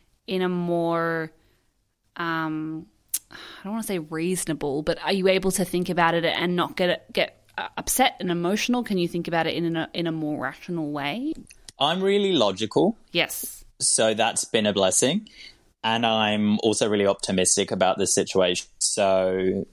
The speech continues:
Speaker 2: at the moment, things are very stable
Speaker 1: Mm-hmm.
Speaker 2: and my life is pretty normal. But as things come up,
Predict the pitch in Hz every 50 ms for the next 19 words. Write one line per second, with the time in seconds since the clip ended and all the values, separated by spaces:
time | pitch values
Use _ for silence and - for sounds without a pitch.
0 | - - _ - - - - - - - 113 120 - 107 104 101 98 95 - -
1 | 196 185 165 135 - - 123 117 110 104 123 107 101 104 98 98 - - - 101
2 | 196 190 110 123 160 190 - - - - 202 190 208 190 156 95 92 95 95 -
3 | 98 98 98 101 104 104 101 101 101 101 101 101 98 - 107 95 - - - -
4 | - _ _ - 127 113 110 107 104 101 98 98 104 127 196 226 - - - -
5 | - - - - - - - _ - - - - 107 98 - - 110 107 107 104
6 | 98 98 - - - - - - - - - - - - - _ _ _ _ _
7 | _ - 117 117 113 110 - - 110 107 104 - - - 107 101 101 101 101 101
8 | 101 101